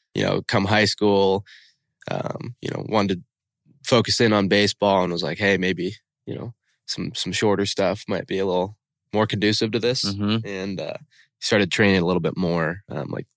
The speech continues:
Speaker 1: sprinting.
Speaker 2: And then, so did you know you were as fast as you are? Or did
Speaker 1: Um,
Speaker 2: it just kinda happen like, "Oh, I didn't know I was this fast"? 'Cause you were running long distance, so you never really got to top speed unless you just running top speed long distance. And that's,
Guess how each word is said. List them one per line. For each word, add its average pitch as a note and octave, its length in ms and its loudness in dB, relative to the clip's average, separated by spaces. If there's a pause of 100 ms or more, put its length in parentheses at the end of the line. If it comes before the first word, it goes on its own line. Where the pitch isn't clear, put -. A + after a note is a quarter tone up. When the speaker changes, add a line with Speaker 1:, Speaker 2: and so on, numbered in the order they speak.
(160)
Speaker 1:
sprinting. D2+ 500 -10 (320)
Speaker 2:
And G#2 180 6
then, F#2+ 320 2 (160)
so - 280 -2
did G2 360 0
you A#2+ 100 6
know G#2+ 260 6
you G#2 180 4
were G2+ 120 4
as F#2+ 140 2
fast G2 340 0
as - 280 -6 (120)
you F#2 420 -2 (140)
are? G2+ 260 2 (640)
Or F#3+ 240 6
did G#2 140 6
Speaker 1:
Um, G2+ 40 4
Speaker 2:
it G2 60 2
just F#2+ 160 -2
kinda F2+ 180 -2
happen F#2 280 -2
like, E2+ 120 -8
"Oh, E3 140 0
I A#2 60 -4
didn't F2+ 140 -10
know F2 60 -10
I C#2+ 100 -10
was - 100 -16
this - 120 -12
fast"? G2 360 -10
'Cause A2 140 2
you G3+ 100 4
were G#3 60 0
running A#2 220 4
long G2 220 0
distance, - 320 -2
so E2 60 -8
you F#2+ 80 -2
never A2 180 0
really F#2+ 240 -6
got - 240 -4
to - 160 -10 (580)
top F2 200 2
speed A#2+ 260 6
unless F#2 300 0
you F#2+ 100 -4
just E2 380 -6
running F#2+ 240 -2
top F2 220 -2
speed F2+ 360 -4 (180)
long D#2+ 300 -4
distance. F2 420 -6
And D2+ 120 -14
that's, - 360 -2